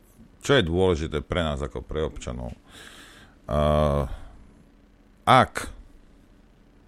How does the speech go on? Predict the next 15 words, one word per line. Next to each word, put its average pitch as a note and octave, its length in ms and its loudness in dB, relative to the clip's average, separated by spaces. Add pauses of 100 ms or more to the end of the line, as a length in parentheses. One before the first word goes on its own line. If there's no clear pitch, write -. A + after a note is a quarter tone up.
(920)
lebo A#2 340 2
ľudské C#3+ 400 0
práva, B2 400 2
viete, D3+ 300 -4 (100)
oni G#2 320 -2
mali F2+ 320 -2
plnú F#2+ 320 -2
hubu D#2+ 220 -4 (100)
ľudských - 320 -8
práv D2+ 240 0
slniečkári D2 880 -6 (480)
ešte - 240 -8
pred F2 240 0
dvomi D2+ 320 -2
rokmi, D2 480 -4